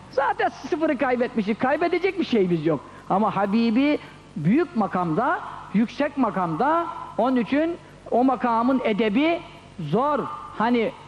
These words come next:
bu kapıda gelinlik zor derler ya, işte bu manaya geliyor. Allahu Teala cümlemize layık edebi takınmak nasip eylesin. Amin. "Vettekva zamirahu."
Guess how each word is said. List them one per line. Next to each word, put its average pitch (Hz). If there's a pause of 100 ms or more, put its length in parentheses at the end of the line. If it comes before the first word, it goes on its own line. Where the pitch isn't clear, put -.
(140)
bu 254
kapıda 254
gelinlik 247
zor 240
derler 233
ya, 311 (320)
işte -
bu 392
manaya 226
geliyor. 165
Allahu 254
Teala 240
cümlemize 226 (300)
layık 233
edebi 220
takınmak 208
nasip 196
eylesin. 165
Amin. - (600)
"Vettekva 269
zamirahu." 247